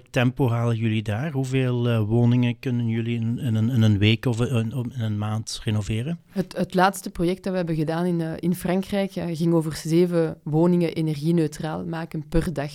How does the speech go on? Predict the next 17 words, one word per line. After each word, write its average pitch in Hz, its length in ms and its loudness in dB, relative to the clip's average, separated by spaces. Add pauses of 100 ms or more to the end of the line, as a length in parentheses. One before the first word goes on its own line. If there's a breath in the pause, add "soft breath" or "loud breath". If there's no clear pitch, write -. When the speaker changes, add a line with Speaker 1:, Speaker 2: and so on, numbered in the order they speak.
(100)
Speaker 2:
Dus 156 180 -6
aan 156 140 2
een 151 140 -2
tempo 185 380 0
van 160 180 -2
zeven 170 320 0
woningen 170 400 0
per 147 200 -6
dag, 160 180 -4 (520 loud breath)
eh, 160 180 -6
kregen 175 300 0
we 170 60 0
ze 165 160 -2
energie-neutraal. 160 920 -2
Wat 165 100 -2
betekent 160 520 -4
dat? 147 160 -6